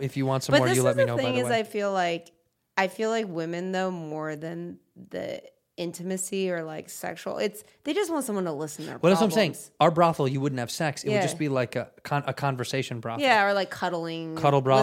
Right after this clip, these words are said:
Speaker 2: listening to our problems.
Speaker 1: You'd have a cuddle room. You'd have a listen room. You'd have a listen and talk room. We'd have a, um, uh, oh, we could also have a fake argument room where it's like a,
Speaker 2: Oh, yeah,
Speaker 1: a
Speaker 2: like
Speaker 1: mindless
Speaker 2: drama.
Speaker 1: argument,
Speaker 2: Yeah.
Speaker 1: drama room. But then we, uh, then it's a hug room after that.
Speaker 2: Yeah.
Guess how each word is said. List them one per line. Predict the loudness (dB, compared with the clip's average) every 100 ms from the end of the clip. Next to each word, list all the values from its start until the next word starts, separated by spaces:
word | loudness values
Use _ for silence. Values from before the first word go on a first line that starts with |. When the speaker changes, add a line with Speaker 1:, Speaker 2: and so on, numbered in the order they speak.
| 4 2
Speaker 2:
listening |
to | 0
our | -4
problems. | -4 -4 -4 -8 -4 2
Speaker 1:
You'd | 2
have | 2
a |
cuddle | 4 6 6 6
room. | 6 4 0 -2
You'd | 0
have | 2 4
a |
listen | 2 2 2
room. | 2 2 2
You'd | 2
have | 2
a |
listen | -2 -2
and | -4
talk | 0 -2 0
room. | -2 0 -2 -4 -6
We'd | -4 -2
have | 0 0
a, | -2 -2 -2
um, | -4 -4 -4 -8 -12 _ -16 -16 _ _ _ _ -4
uh, | 0 0 0 0 -2 -6 -14 _ 0
oh, |
we | 2
could | 4
also | 4 6
have | 4
a | 2
fake | 0 0
argument | 2 2 0 -4
room | -6 -6 -4
where | -4
it's | -4
like | -4
a, | -4 4 6
Speaker 2:
Oh, | 6
yeah, | 6 4 4
Speaker 1:
a | 4
Speaker 2:
like | 4
Speaker 1:
mindless | 4 4 4
Speaker 2:
drama. | 4 2
Speaker 1:
argument, | 4 2 0 0
Speaker 2:
Yeah. |
Speaker 1:
drama | 2 2 4
room. | 4 2
But | 0
then | -2 -2
we, | -4 -6 -12
uh, | -14 -4
then | -2
it's | -2 -2
a |
hug | -2 0
room | 0 0
after | 0 -2 -2
that. | 0
Speaker 2:
Yeah. | 0 -2 -6